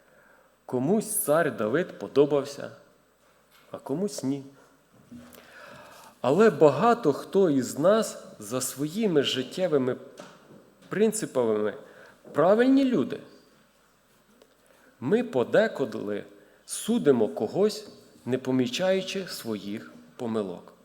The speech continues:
Як тільки люди починають виходити за межі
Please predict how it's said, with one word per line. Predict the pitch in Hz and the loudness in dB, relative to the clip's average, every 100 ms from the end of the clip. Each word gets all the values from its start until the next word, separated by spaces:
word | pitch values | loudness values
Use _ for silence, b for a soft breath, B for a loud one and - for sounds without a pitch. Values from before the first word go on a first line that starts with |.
| _ _ _ _ _ _ _ _ _ b b b b | _ _ _ _ _ _ _ _ _ b b b b
Як | 120 131 - | -6 -6 2
тільки | 269 226 160 143 | 2 2 2 2
люди | 143 233 165 127 - - B B B - | 4 2 4 2 0 -10 B B B -2
починають | 131 127 147 185 226 190 - | -2 0 0 2 4 2 2
виходити | 123 135 220 233 156 - 123 | 0 0 0 0 0 0 -2
за | 120 | 0
межі | 131 180 202 143 127 | 2 2 0 0 -2